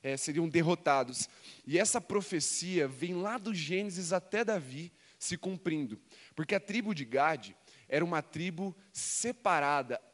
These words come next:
uma tribo de elite pra guerra. Então tinha uma tribo separada para o sacerdócio, que era a tribo de Levi, e tinha uma tribo especial, que era a tribo de Gade. Eles eram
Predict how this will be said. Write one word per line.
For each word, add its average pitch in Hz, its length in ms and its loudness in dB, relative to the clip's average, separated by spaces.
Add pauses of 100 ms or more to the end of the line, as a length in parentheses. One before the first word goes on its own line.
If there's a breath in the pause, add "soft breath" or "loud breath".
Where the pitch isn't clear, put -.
uma 156 220 -2
tribo 175 240 -4
de 165 140 -4
elite 190 600 -2
pra 151 240 0
guerra. 113 420 -6 (720 loud breath)
Então 220 240 2
tinha 226 300 0
uma 190 160 2
tribo 139 400 -2
separada 135 760 2 (500 soft breath)
para 143 560 2 (140)
o 151 80 -4
sacerdócio, 170 760 4
que 175 100 -4
era 147 100 0
a - 40 -14
tribo 139 220 -10
de 131 100 -10
Levi, 190 460 -2 (560 soft breath)
e 190 80 -4
tinha 254 300 -2
uma 208 180 2
tribo 185 540 -4 (100)
especial, 165 680 0
que 190 120 -4
era 180 120 0
a 196 40 -4
tribo 170 440 -6 (400 soft breath)
de 165 380 -6
Gade. 151 580 -4 (520 soft breath)
Eles 160 320 -2
eram 180 360 2